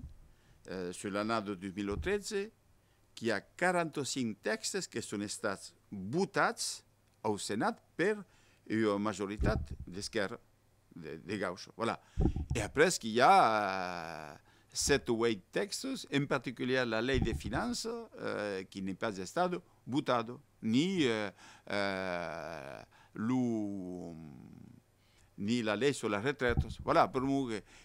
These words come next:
eh, que hi ha a l'esquerra que han, jo vist, eh, particuliar de la façon de tractar aquest problema,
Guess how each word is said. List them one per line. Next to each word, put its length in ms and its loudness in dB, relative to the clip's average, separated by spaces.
eh, 340 -4
que 80 -8
hi 120 -4
ha 160 2
a 220 -4
l'esquerra 580 0
que 200 -6
han, 220 -4
jo 360 -4
vist, 440 -4
eh, 1300 -12
particuliar 800 0
de 100 -6
la 120 -8
façon 340 -6
de 100 -4
tractar 320 -8
aquest 200 -10
problema, 540 -2